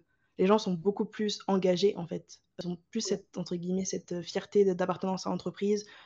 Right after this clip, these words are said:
Speaker 1: ou cette fierté d'appartenance, euh, au pays en général, à la communauté en général. Et c'est vrai que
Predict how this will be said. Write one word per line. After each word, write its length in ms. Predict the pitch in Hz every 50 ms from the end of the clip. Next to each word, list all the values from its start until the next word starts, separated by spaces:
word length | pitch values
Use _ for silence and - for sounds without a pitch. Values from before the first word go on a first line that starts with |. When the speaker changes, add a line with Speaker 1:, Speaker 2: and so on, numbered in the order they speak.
| - -
Speaker 1:
ou 40 | 214
cette 160 | - 190 180
fierté 200 | - 196 185 -
d'appartenance, 680 | 208 190 180 185 180 - - 190 190 185 185 180 - -
euh, 260 | 170 170 170 165 165 170 160 _ _ _ _ _ _ _ _ _ _ _ _ _ _ _ _ _ _ _ _ _ _ -
au 100 | 254 262
pays 300 | 254 - 226 226 247 254
en 100 | 247 220 -
général, 280 | 208 208 202 208 220
à 20 | 208
la 120 | 196 185
communauté 540 | 185 - - 208 214 214 214 208 208 - 226
en 100 | 214 202
général. 680 | 185 190 190 185 185 180 190 190 202 220 233 247 247 - _ _ -
Et 40 | 170
c'est 160 | - - 185
vrai 160 | 185 190 185 196 -
que 360 | 190 180 175 170 170 175